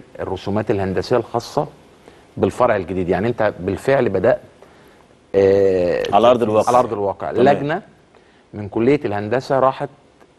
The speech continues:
Speaker 1: آه، وعينت الارض ب-، عشان تعمل المجسات بتاع
Speaker 2: تربة.
Speaker 1: آه، المجسات
Speaker 2: بالتأكيد
Speaker 1: التربة.
Speaker 2: طبعا،
Speaker 1: لسه
Speaker 2: تربة.
Speaker 1: عشان تعمل ده رسمي، يعني شوف
Speaker 2: أكيد.
Speaker 1: آه،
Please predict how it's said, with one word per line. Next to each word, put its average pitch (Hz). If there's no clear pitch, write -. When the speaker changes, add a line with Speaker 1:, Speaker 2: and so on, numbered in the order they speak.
Speaker 1:
آه، 87
وعينت 101
الارض 120
ب-، 95
عشان 98
تعمل 131
المجسات 101
بتاع 110
Speaker 2:
تربة. 139
Speaker 1:
آه، 107
المجسات 95
Speaker 2:
بالتأكيد 120
Speaker 1:
التربة. 208
Speaker 2:
طبعا، 120
Speaker 1:
لسه 120
Speaker 2:
تربة. 156
Speaker 1:
عشان 113
تعمل 104
ده 120
رسمي، 123
يعني 90
شوف 123
Speaker 2:
أكيد. 170
Speaker 1:
آه، 165